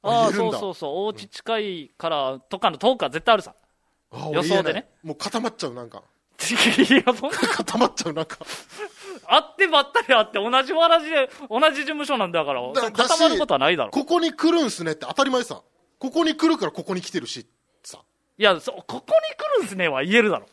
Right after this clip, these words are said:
Speaker 2: 当たり前でも。
Speaker 1: いや、じゃあ、
Speaker 2: じゃあ、
Speaker 1: なんか、「つまらんな、こいつ」って思われるさ、絶対。
Speaker 2: 言うでしょ。
Speaker 1: こいつ。
Speaker 2: だって、「何してるばー」は、ないさ、絶対。「お、いや、買い物してるっちゅうに」ってわかるから、
Speaker 1: わかるよ。
Speaker 2: アホみたいな質問はしないから。
Speaker 1: うん。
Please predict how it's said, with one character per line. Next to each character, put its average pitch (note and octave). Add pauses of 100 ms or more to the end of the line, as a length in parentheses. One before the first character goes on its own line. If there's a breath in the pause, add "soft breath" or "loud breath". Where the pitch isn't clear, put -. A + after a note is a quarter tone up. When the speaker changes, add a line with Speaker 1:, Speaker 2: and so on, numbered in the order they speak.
(260)
Speaker 2:
当 -
た C4
り C4+
前 C4+
で G#3
も。 C3+
Speaker 1:
い -
や、 - (120)
じ -
ゃ C#4
あ、 -
Speaker 2:
じ A#3
ゃ -
あ、 A3
Speaker 1:
な D4+
ん -
か、 -
「つ -
ま F4
ら E4
ん C#4
な、 G#3
こ A3
い G3+
つ」 -
っ -
て -
思 G3
わ C4+
れ C#4+
る C4
さ、 D3
絶 -
対。 A#2+
Speaker 2:
言 D4+
う G#4
で A4
し -
ょ。 -
Speaker 1:
こ D#4
い B3
つ。 -
Speaker 2:
だ B3+
っ C4
て、 F3+ (120)
「何 F4+
し -
て G4
る E4
ば G3
ー」 -
は、 F3 (540)
な F3
い C4+
さ、 B2
絶 F#3
対。 A2+ (280)
「お、 C4+
い D4
や、 B3+
買 D#4+
い F#4+
物 D#4+
し -
て B3+
る G#3
っ -
ち -
ゅ E3+
う C3+
に」 A#2+
っ -
て -
わ D3
か F3+
る F3+
か E3
ら、 D3
Speaker 1:
わ -
か -
る A3
よ。 A3+
Speaker 2:
ア B3+
ホ G#3+
み G#3
た G#3+
い F3+
な F#3
質 F3
問 C3+
は B2+
し -
な D#3
い C#3+
か B2+
ら。 C#3
Speaker 1:
う F3
ん。 D3